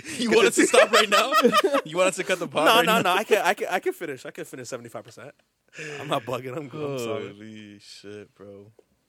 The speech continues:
Speaker 1: Fuck. Uh, what else, man? <laughs>
Speaker 2: I know.
Speaker 1: What else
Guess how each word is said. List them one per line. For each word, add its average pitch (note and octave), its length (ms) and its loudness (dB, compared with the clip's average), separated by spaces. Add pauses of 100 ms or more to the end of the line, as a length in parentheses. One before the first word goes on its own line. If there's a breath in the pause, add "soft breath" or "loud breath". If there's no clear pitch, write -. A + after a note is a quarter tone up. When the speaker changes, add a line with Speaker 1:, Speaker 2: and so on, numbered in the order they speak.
(760)
Speaker 1:
Fuck. - 360 -20 (400)
Uh, D#2 400 -14
what F3+ 200 -4
else, C3 280 0
man? A#2+ 300 -4
<laughs> - 40 -6
Speaker 2:
I C4 40 0
know. B3+ 140 6
Speaker 1:
What D4 60 2
else A#3 220 0